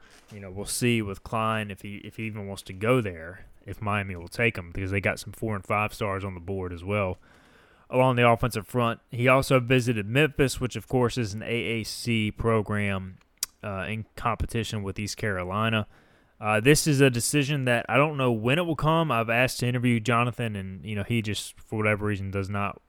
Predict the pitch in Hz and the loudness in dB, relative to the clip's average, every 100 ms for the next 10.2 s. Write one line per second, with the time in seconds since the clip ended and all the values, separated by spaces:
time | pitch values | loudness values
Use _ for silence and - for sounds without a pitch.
0 | - - 110 95 98 110 - 120 107 107 | -16 -8 -6 -4 -4 -6 -4 -2 -2 0
1 | 107 107 110 92 90 - 113 104 101 101 | -2 0 -2 -2 -6 -4 -2 0 0 0
2 | 113 - - _ - 104 104 104 110 110 | -4 -8 -12 _ -2 -2 -2 -2 -2 -2
3 | 107 107 110 104 95 156 104 87 - 107 | -4 -2 -2 -4 -2 -2 -2 -8 -2 2
4 | 110 123 - - - - _ 160 156 170 | 4 4 2 -20 -20 -20 _ 6 6 6
5 | 131 160 160 147 135 - 143 143 123 104 | 4 2 2 2 2 2 4 4 4 2
6 | 127 131 117 98 98 110 104 95 139 127 | 2 2 2 0 -4 -4 -4 -4 -4 -4
7 | - 127 120 110 - 120 101 104 104 101 | -6 -2 0 0 0 0 0 -2 -4 -4
8 | 110 92 - 120 117 113 104 - - - | -4 -4 0 2 6 6 4 -2 -20 -20
9 | _ - 120 117 110 98 98 _ _ _ | _ -4 2 4 4 0 -12 _ _ _
10 | - | -8